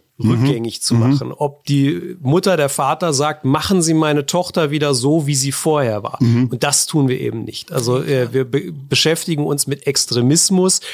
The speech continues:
Speaker 2: Wir sind eine zivilgesellschaftliche Einrichtung, aber öffentlich finanziert. Wir haben keine religiöse Position. Es gibt tiefgläubige Menschen bei uns im Team und, äh, überzeugte Atheisten. Ähm, aber w-,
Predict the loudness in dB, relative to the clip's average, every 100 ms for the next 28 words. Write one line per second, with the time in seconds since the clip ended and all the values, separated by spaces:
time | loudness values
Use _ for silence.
0 | -16 -6 -2 0 0 -2 -2 0 2 2
1 | 0 -2 -4 -6 -4 0 0 0 0 -2
2 | 0 0 -2 -4 -4 0 0 2 2 0
3 | -2 -16 -16 -2 0 0 -2 0 2 2
4 | 2 2 2 0 0 -2 -2 -2 0 0
5 | 0 -4 -6 -6 -6 -6 _ _ -6 -2
6 | -2 2 2 4 2 2 2 0 0 0
7 | 0 -2 -2 -2 0 0 0 0 0 0
8 | 0 0 0 0 0 0 -2 -2 -4 -2
9 | 0 2 2 2 0 -2 -18 -12 -2 2
10 | 2 0 -2 0 0 -4 -10 -16